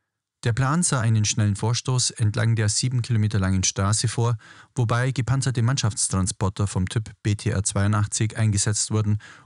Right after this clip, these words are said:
um die Strecke in weniger als fünf Minuten zurückzulegen.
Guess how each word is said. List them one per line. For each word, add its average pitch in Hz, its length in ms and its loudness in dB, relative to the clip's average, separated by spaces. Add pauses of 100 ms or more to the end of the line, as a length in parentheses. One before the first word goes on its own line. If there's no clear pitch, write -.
um 110 160 2
die 113 120 2
Strecke 135 520 -2
in 110 220 2
weniger 120 260 2
als 98 140 0
fünf - 260 -4
Minuten 120 400 0
zurückzulegen. 104 800 -2